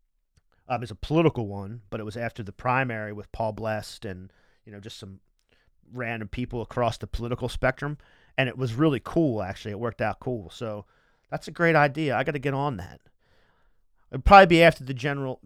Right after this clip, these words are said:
you know, we could, this would be a perfect, this would be a perfect, like, Thanksgiving week thing.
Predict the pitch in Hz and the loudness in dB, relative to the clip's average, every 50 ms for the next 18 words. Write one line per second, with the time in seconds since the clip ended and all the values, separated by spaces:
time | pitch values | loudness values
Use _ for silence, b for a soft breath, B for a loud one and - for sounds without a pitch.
0 | 120 - 156 180 202 185 175 160 143 - - - 202 - - - 147 170 160 143 | -14 -6 -2 0 0 0 0 -2 -4 -6 -2 -2 -2 0 0 -2 0 0 0 6
1 | - - - - 170 - - - - - - - - _ _ _ _ _ - 202 | 8 8 8 8 4 0 -4 -10 -18 -18 -20 -20 -20 _ _ _ _ _ -12 -12
2 | 196 - - 190 165 135 165 156 156 - - 175 165 151 - 165 - - 139 135 | -12 -10 -12 -12 -12 -12 -12 -14 -14 -12 -10 -10 -10 -10 -10 -14 -12 -10 -10 -10
3 | 127 - _ - 143 139 131 - - - - 151 151 143 117 95 87 82 80 - | -10 -12 _ -14 -12 -12 -12 -14 -14 -10 -10 -8 -8 -8 -10 -10 -12 -14 -16 -16
4 | - - - 92 85 76 65 | -20 -18 -16 -16 -16 -16 -18